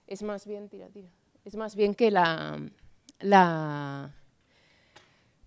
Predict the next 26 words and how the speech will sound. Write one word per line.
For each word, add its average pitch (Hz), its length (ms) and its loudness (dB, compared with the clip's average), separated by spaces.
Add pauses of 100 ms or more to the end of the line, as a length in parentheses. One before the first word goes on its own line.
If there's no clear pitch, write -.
(600)
lo 214 240 2
que 208 160 2
todas 240 300 0
las 247 120 -2
empresas 233 320 -4
te 233 60 -4
dejan 214 300 -2
hacer 208 220 -6
cuando 185 220 -2
tú 190 120 -2
llegas 190 320 -2
como 180 180 -8
consultor 160 640 -10
de, 151 300 -8
de, 143 340 -18
de 147 260 -10
diseño 160 380 -6
de 151 60 -4
servicios 175 560 -10
es 170 180 -6
tocar 175 380 0
lo 196 80 0
que 170 80 -8
esté 175 160 -6
más 156 180 -8
afuera. - 380 -18